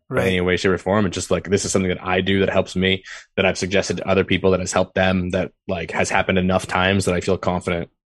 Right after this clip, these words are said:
Speaker 1: And
Speaker 2: saying
Speaker 1: saying
Speaker 2: it.
Speaker 1: it,
Speaker 2: You
Speaker 1: yeah.
Speaker 2: know what I mean?
Speaker 1: Yeah.
Speaker 2: But, um, like, vitamin D, like, I got it mine right here. I just take
Speaker 1: Nice.
Speaker 2: these, like, every day, and, uh, it makes such a huge difference in, for seasonal depression.
Speaker 1: Yeah.
Speaker 2: Huge, huge, huge difference.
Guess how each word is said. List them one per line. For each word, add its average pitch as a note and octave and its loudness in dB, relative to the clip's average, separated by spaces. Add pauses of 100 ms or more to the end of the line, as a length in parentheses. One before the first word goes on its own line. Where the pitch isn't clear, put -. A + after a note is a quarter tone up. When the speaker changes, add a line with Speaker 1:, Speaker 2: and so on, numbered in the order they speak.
(160)
Speaker 1:
And C3 -6
Speaker 2:
saying G2 4
Speaker 1:
saying - 6
Speaker 2:
it. A#2 4
Speaker 1:
it, - -16
Speaker 2:
You A#2+ -4
Speaker 1:
yeah. G#2 2
Speaker 2:
know G#2+ 6
what A2 6
I G#2 6
mean? A2 2 (100)
Speaker 1:
Yeah. D3 -2 (320)
Speaker 2:
But, - 0
um, F2+ -2 (320)
like, F#2 0
vitamin G#2 4
D, G2+ 4
like, E2+ 2
I F2+ -6
got G2+ 2
it F#2 -6
mine G2 -8
right G2 -2
here. G2+ 0 (920)
I G#2 -6
just G#2+ -2
take A2 2
Speaker 1:
Nice. - -12
Speaker 2:
these, G#2+ -2 (180)
like, - -10
every F#2+ -2
day, G2 2 (600)
and, F#2+ -2
uh, F2+ 0
it G#2 6
makes A2 6
such A#2 4
a G#2+ 4
huge A2+ 4
difference G2 -4
in, F2+ -10 (100)
for F2+ -4
seasonal F#2 0
depression. F2 -4 (300)
Speaker 1:
Yeah. C3 -6 (920)
Speaker 2:
Huge, A#2 6
huge, G2+ 2
huge F#2+ 0
difference. F2 -4